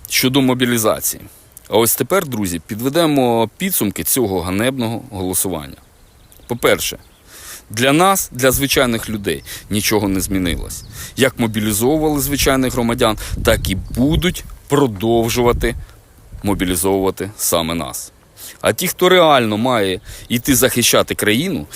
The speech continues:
чиновники, держслужбовці, бізнесмени, їх діти так і залишаться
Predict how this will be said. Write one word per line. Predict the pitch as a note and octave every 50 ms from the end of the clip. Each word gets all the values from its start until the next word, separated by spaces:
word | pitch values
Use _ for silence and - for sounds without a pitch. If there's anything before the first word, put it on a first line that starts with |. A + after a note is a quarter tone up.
| - -
чиновники, | - - - G3+ E3 C#3 C3 A#2+ A2 G#2+ G2+ F#2 - G2+
держслужбовці, | G2 A2+ - - - - F3 F3+ E3+ C3+ - G#2+ A2 G#2+ G#2+ G2 F#2 - - F2
бізнесмени, | E2+ G#2 D3 E3 D3+ F3+ F#3 E3 - - B2+ A2 A2 G#2+ G2 F2+ E2 D#2 D2 C#2+ - - - - - -
їх | - C#3 F3+ G3 D3+ C3
діти | G#2 G#2+ B2+ C#3 C3+ C3+ - - D#3 E3+ E3+ - - _ _ _ _ - _ - _
так | - C3 B2 - A2
і |
залишаться | G2 F#2 G2 F#2 F2 F2 F2+ G#2 A2+ - C3 C#3 - - C3 C#3